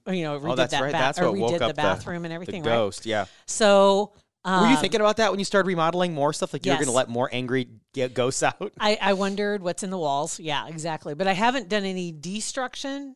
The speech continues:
Speaker 1: <clears throat> or construction. All, all I've been doing is removing <laughs> popcorn ceiling, right?
Speaker 2: Okay.
Speaker 1: Which is a freaking mess to do.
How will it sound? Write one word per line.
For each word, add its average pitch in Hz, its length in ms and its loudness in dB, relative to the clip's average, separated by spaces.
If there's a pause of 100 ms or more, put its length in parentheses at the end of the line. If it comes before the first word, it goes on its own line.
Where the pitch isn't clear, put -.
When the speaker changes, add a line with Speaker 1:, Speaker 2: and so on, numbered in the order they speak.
Speaker 1:
<clears throat> - 680 -20
or 190 220 -2
construction. 175 500 -6
All, 247 300 2
all 220 260 2
I've 202 160 0
been 180 140 -6
doing 175 200 -6
is 151 200 -8
removing 175 360 -4
<laughs> - 80 -14
popcorn 240 440 -2
ceiling, 151 540 -6 (120)
right? 165 180 -4
Speaker 2:
Okay. 117 340 2
Speaker 1:
Which 214 180 -4
is 202 260 -4
a 165 260 -6 (240)
freaking 240 880 -4 (280)
mess 175 680 -2 (160)
to 190 100 -6
do. 143 300 -4